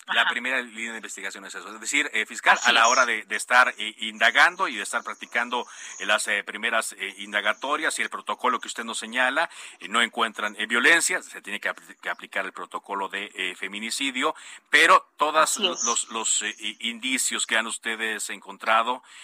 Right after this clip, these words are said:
Speaker 1: el día de hoy señalan que se trataría de un suicidio.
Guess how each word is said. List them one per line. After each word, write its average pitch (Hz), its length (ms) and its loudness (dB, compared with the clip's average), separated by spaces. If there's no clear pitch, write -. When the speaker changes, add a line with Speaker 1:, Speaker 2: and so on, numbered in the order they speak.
Speaker 1:
el 98 160 -6
día 113 160 -2
de 117 80 -4
hoy 120 80 -4
señalan 113 440 -2
que 107 160 -10
se - 140 -10
trataría 107 360 -6
de 117 120 -4
un 123 160 -8
suicidio. 110 720 -6